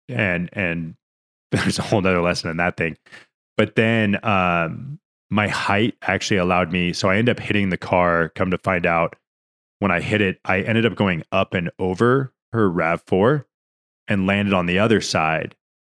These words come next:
Speaker 2: But it allowed me to not go in or through the window,
Speaker 1: Yep.
Speaker 2: you know, if I was any shorter. And I landed on my head on the other side.
Speaker 1: And so
Speaker 2: Um,
Speaker 1: you did, <clears throat> I've been trying to, like, work my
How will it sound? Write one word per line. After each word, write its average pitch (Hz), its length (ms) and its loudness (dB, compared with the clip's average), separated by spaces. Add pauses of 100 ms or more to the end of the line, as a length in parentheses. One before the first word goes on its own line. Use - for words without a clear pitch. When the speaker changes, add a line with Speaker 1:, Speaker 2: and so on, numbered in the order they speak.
(140)
Speaker 2:
But 104 80 2
it 101 60 4
allowed 110 360 2
me 113 160 4
to 101 100 2
not 98 340 0
go 92 380 2
in 107 360 2
or 92 180 -2
through 101 360 0
the 90 100 2
window, 80 760 0 (240)
Speaker 1:
Yep. 127 160 -14 (260)
Speaker 2:
you 104 120 -2
know, 90 100 0
if 87 100 -4
I 98 60 2
was 87 140 0
any 90 160 -2
shorter. 101 800 2 (1300)
And 104 120 0
I 98 60 2
landed 104 300 2
on 98 100 2
my 90 100 2
head 95 180 0
on 90 120 0
the 87 100 0
other 87 160 0
side. 82 540 -2 (400)
Speaker 1:
And 87 360 2
so - 80 0
Speaker 2:
Um, 151 80 -2
Speaker 1:
you 196 140 2
did, 143 420 -2
<clears throat> 170 440 4 (100)
I've 165 160 2
been 165 100 2
trying 135 260 -2
to, 127 60 -2
like, 123 240 -6
work 131 220 -4
my 135 500 -4